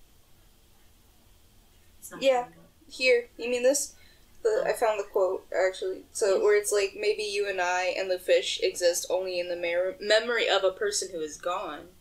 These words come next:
Speaker 2: Uh, maybe no one really exists, and it's only raining outside. Maybe the bird never existed at all."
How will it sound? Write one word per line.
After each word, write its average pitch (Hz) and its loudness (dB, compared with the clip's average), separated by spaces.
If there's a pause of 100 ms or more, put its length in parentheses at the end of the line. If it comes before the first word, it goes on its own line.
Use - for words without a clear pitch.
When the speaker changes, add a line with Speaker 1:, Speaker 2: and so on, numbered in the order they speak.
(840)
Speaker 2:
Uh, 165 0
maybe 180 2
no 185 2
one 180 0
really 170 0
exists, 170 0
and 170 -2
it's 165 -4
only 180 -4
raining 165 -6
outside. 156 -8
Maybe 165 -10
the 160 -6
bird 156 -2
never 160 -8
existed 160 -6
at 147 -10
all." 156 -10